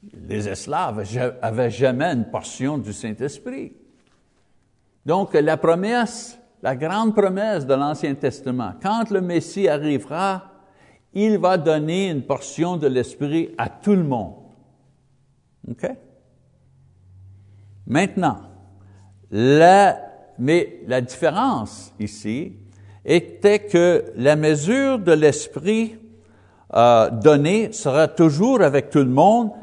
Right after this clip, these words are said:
mais ça sera pas une puissance, ça serait, euh, une habitation. Autrement dit, le Saint-Esprit habiterait à l'intérieur de tous ceux, euh, qui croira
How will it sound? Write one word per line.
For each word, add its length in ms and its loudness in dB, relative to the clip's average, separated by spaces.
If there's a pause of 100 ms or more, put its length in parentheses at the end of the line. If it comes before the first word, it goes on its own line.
(120)
mais 280 -2
ça 200 -4
sera 240 -4
pas 340 -4
une 160 -6
puissance, 920 -4 (600)
ça 220 -2
serait, 640 2 (720)
euh, 400 6
une 340 -2
habitation. 880 0 (680)
Autrement 480 2
dit, 460 -2 (500)
le 120 2
Saint-Esprit 1040 -4
habiterait 960 0 (140)
à 120 -2
l'intérieur 960 2 (600)
de 140 -4
tous 280 -6
ceux, 600 -6 (560)
euh, 220 -8
qui 220 -10
croira 880 -2